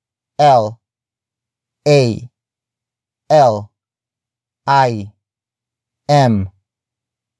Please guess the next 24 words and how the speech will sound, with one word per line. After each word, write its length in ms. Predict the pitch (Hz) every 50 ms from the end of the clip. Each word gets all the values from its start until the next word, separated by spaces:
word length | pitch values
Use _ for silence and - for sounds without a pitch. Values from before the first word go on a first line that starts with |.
| _ _ _ _ -
It 240 | - 120 - - -
means 500 | 131 135 127 120 117 113 113 - - - _ _ _ _ -
under 480 | 156 165 165 147 117 123 107 95 92 - _ _ -
or 240 | - 120 117 110 - -
underneath. 760 | 117 123 123 120 123 120 127 147 160 131 107 - - _ _ _ _ _ _ _ _ _ _ _ _ _ _ _ _ _ _ _ _ _ -
Ilalim 580 | 135 127 131 147 165 165 147 120 107 95 90 - _ _ _ _ _
points 280 | - 156 151 160 156 -
to 100 | - 147
a 40 | 139
specific 580 | - - - 147 - - 175 160 - 170 -
space 600 | - - - - - 226 208 175 156 - - - _ _ _ -
within 320 | 131 139 135 139 131 127
a 80 | 135 131
certain 400 | 131 - 135 117 107 - 131 120 -
object, 500 | 135 147 143 - - 87 - _ _ _ _ _ _ _ _ _ _ _ _ _ _ _ _ _ _ _ _ _ _ _
which 200 | - 117 110 -
is 220 | 131 123 - - _ _ -
introduced 640 | 170 196 196 - 175 131 131 123 120 - - _ _ _ _ _ _ _ _
by 140 | - 135 131
the 100 | 123 135
next 360 | 131 131 127 - - - -
set 300 | - - 156 123 - -
of 160 | 120 107 -
words. 560 | - 151 160 147 123 107 104 - - - -